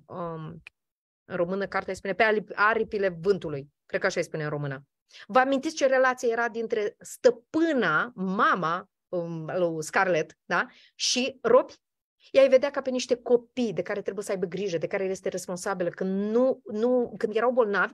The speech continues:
ea nu dormea. Robul, în momentul în care a venit Marea Emancipare și războiul, da, revoluția care a fost acolo dintre Sud și, uh, și Nord,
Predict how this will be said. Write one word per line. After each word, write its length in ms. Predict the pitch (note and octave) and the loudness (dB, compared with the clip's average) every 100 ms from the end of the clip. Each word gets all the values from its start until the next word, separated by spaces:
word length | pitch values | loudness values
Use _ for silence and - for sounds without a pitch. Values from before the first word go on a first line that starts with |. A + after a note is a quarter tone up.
| _ | _
ea 120 | - | -2
nu 140 | B3 B3+ | 0 2
dormea. 500 | A3+ A3+ A3 F3 - _ _ _ - - - - - | 0 0 -4 -6 -12 _ _ _ -20 -20 -10 -6 2
Robul, 480 | A#3+ B3+ C#4 C4 A#3+ | 4 6 4 2 2
în 100 | A#3 A#3 | 4 4
momentul 300 | A3+ B3+ E4 | 2 0 -2
în 20 | |
care 140 | C#4 | -4
a 40 | A3 | -2
venit 260 | G#3+ B3+ | -2 -2
Marea 200 | B3 A#3+ | -2 -4
Emancipare 560 | A#3 A3 G#3 - G3+ G3 | -2 -4 -8 -2 0 0
și 160 | F#3 G3+ | -2 -2
războiul, 540 | G3+ F3+ G#3 A3+ G3+ | -2 0 4 4 4
da, 180 | F#3 G#3+ | 0 -2
revoluția 420 | G3+ F#3 A3+ A3+ | -2 -4 -4 -4
care 160 | G3+ G3 | -2 -2
a 40 | |
fost 220 | F3+ A3+ | -2 -2
acolo 240 | G3 A3 F#3+ | -2 -2 -2
dintre 280 | F3+ F3+ | -4 -4
Sud 340 | F3+ - C4 F#3+ | -6 -4 -4 -4
și, 360 | - G#3+ G3 - | -4 -2 -2 -2
uh, 260 | G3+ F#3+ F3 | 0 0 0
și 180 | - | -2
Nord, 400 | F#3+ F3+ D#3+ G#3 | -2 0 -2 -2